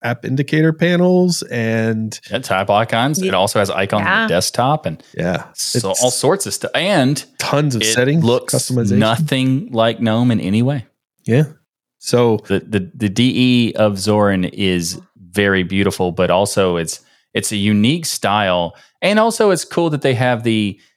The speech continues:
Speaker 2: uh, change of the interface. You can go in and switch it and just make it do,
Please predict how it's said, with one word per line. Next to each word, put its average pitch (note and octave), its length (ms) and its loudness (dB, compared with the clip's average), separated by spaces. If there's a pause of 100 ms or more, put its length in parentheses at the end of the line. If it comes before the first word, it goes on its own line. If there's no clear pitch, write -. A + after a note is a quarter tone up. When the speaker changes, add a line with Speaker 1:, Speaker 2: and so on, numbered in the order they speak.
(460)
Speaker 2:
uh, G#2 180 2
change C#3 420 2
of A#2 80 2
the G2+ 160 0
interface. F#2+ 440 0
You G2 80 -6
can F#2+ 140 -2
go G2 160 2
in F#2+ 100 2
and F2+ 140 0
switch - 300 -2
it F2+ 120 -2
and E2 160 -6
just - 200 -6
make E2+ 180 -2
it E2 120 -4 (140)
do, D#2+ 380 -4